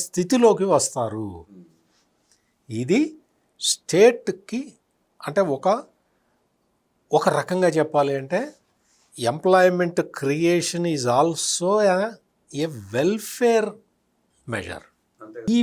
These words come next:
Speaker 1: విధంగా జ-, it is a chain reaction. అందుకని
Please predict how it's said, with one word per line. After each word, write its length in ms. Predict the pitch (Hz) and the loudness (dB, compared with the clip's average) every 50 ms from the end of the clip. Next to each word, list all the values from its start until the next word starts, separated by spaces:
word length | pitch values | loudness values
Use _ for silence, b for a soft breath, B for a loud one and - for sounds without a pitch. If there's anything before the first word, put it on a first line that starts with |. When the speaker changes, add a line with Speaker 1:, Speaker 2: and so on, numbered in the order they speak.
| 226 | 4
Speaker 1:
విధంగా 300 | 220 208 226 233 240 247 | 6 6 6 6 4 2
జ-, 200 | 220 160 208 - - 202 | 2 0 -6 -8 -6 -8
it 80 | 214 254 285 | -4 -4 0
is 80 | 262 294 | 0 0
a 40 | 269 277 - - | 0 0 0 2
chain 220 | - 180 240 262 262 233 196 139 | 4 4 4 4 4 2 0 0
reaction. 420 | 110 95 87 - - - - - - - _ _ _ _ _ _ _ _ _ B B B B B 151 | 0 0 -2 -2 -6 -10 -10 -12 -20 -20 _ _ _ _ _ _ _ _ _ B B B B B 2
అందుకని 320 | 180 233 254 269 294 302 | 4 6 6 6 6 4